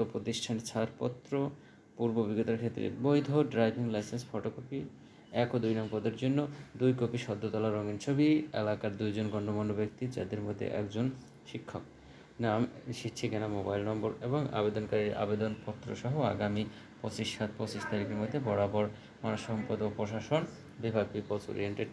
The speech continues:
প্রোগ্রাম ইমপ্লিমেন্টেশন পপি, পাঁচ বাই এগারো এ ব্লক ই,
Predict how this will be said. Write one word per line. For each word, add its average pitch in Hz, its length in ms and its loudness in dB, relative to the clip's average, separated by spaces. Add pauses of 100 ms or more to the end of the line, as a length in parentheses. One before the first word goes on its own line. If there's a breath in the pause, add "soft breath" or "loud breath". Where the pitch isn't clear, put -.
প্রোগ্রাম 104 300 -2 (180)
ইমপ্লিমেন্টেশন 107 640 -6 (100)
পপি, 95 260 -4 (1040)
পাঁচ 127 260 6
বাই 139 120 6 (140)
এগারো 117 220 6 (200)
এ - 20 2 (140)
ব্লক 104 220 0 (200)
ই, - 20 -2